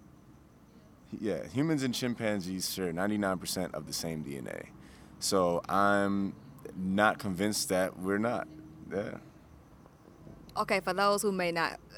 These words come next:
Speaker 2: and this, this might not be a quick answer, but, um, how did we, how did we, how do we merge from,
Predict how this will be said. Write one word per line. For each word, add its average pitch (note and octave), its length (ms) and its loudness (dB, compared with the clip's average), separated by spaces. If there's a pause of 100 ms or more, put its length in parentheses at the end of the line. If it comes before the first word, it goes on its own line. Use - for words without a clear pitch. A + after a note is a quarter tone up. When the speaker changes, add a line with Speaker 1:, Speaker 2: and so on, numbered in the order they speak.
(160)
Speaker 2:
and F#3 140 -2
this, G3 160 4
this F#3 260 -4
might E3 200 0
not D#3 280 -4
be D#3+ 100 -2
a C#3+ 40 -4
quick - 280 -4
answer, - 340 -6
but, E3+ 340 -2 (600)
um, F#3 480 4 (1500)
how A#3 320 6
did C4+ 140 4
we, G#3 340 0
how G3+ 240 0
did A3+ 120 0
we, G3 240 -4 (840)
how A3+ 160 2
do A#3+ 60 2
we A3 120 2
merge F3+ 340 2
from, D#3 340 -6